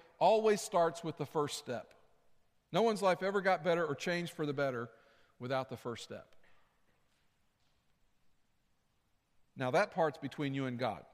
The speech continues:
but, but you know. And here's the second thing. How are we gonna adjust our life? How do we know when God says left? How do we know what he said about left? How do we know when God says, "Okay, I want you to go right here"? How do we know what he said about right?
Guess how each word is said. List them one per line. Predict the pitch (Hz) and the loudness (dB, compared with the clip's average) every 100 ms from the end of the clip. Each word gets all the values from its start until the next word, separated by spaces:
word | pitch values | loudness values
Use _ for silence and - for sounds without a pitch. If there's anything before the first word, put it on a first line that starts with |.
| - | -4
but, | 123 - | -4 -4
but | 131 120 | -6 -4
you | 139 180 | -2 -2
know. | 175 123 87 - _ _ - | -2 -4 -8 -18 _ _ -6
And | 143 | -2
here's | 180 156 | -2 -4
the | |
second | 139 170 151 127 | -2 -2 -2 -10
thing. | 113 101 _ _ _ _ _ _ _ - _ _ _ _ _ _ _ | -10 -14 _ _ _ _ _ _ _ -20 _ _ _ _ _ _ _
How | - 233 | 0 2
are | 247 | 2
we | 220 | 2
gonna | 202 190 | 2 0
adjust | 143 170 180 - | 2 2 2 2
our | 147 | 0
life? | 135 139 123 - | 2 0 0 0
How | 220 | 0
do | 240 | 2
we | 226 | 0
know | 180 180 151 127 131 123 - 143 | -2 0 0 0 -4 -10 -14 -6
when | 147 | -6
God | 143 156 170 | 2 2 2
says | - 156 123 | 0 -2 0
left? | 139 160 180 127 120 - - - - _ _ _ - _ _ | 0 4 6 4 -2 -16 -20 -20 -20 _ _ _ -20 _ _
How | - 233 | 2 2
do | |
we | 226 202 | 4 0
know | 185 190 185 | 2 2 2
what | 160 175 156 | 4 2 2
he | 185 | -2
said | - - 196 165 143 | -4 0 2 4 2
about | 139 139 120 | -2 -2 -2
left? | 135 117 90 190 | -2 -2 -4 -2
How | 226 | 0
do | 247 | 0
we | 208 | 0
know | 208 | 0
when | 196 156 | 0 0
God | 170 170 | 2 2
says, | - 143 | 0 -10
"Okay, | - | -4
I | 170 | -4
want | 165 | -4
you | 165 | -4
to | |
go | 147 | -2
right | 135 147 160 | 2 4 2
here"? | 143 139 | 0 -2
How | 139 240 | 0 0
do | |
we | 240 226 | 0 0
know | 214 233 | 2 2
what | 226 | 2
he | 208 | 0
said | 226 226 | -2 0
about | 214 196 202 | 2 0 0
right? | 214 180 | -2 -2